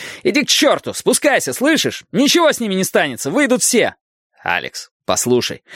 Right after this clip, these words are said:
мы вышли из шлюза сегодня!» «Что? Ты надышался? Бредишь?» «Скажи своим, что если мы не спасём этих людей, их никто не спасёт! Никто!» Вторая пожарная машина остановилась в озере.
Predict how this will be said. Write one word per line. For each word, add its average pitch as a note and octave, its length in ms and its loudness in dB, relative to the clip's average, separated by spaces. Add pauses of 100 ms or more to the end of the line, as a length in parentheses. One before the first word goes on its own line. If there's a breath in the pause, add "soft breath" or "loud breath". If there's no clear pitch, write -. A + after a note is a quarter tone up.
(200 loud breath)
мы C3+ 220 2
вышли D3+ 300 0
из C#3+ 100 0
шлюза C#3 420 2
сегодня!» D3+ 640 0 (400)
«Что? A#3 600 0 (300)
Ты B3+ 160 2
надышался? B3+ 680 2
Бредишь?» B3+ 500 0 (480 soft breath)
«Скажи A#2 440 0
своим, D3+ 340 2
что - 160 0
если D3+ 280 2
мы D3 160 2
не D3 100 0
спасём D3 420 0
этих C3+ 220 -4
людей, C3+ 480 2 (160)
их E3 260 0
никто E3+ 480 0
не C#3+ 120 -2
спасёт! - 580 -4 (140)
Никто!» F#3 680 0 (960)
Вторая A2+ 500 0
пожарная A2 440 -2
машина A2+ 380 -2
остановилась A2 560 -2
в A2 40 -2
озере. G2 360 -2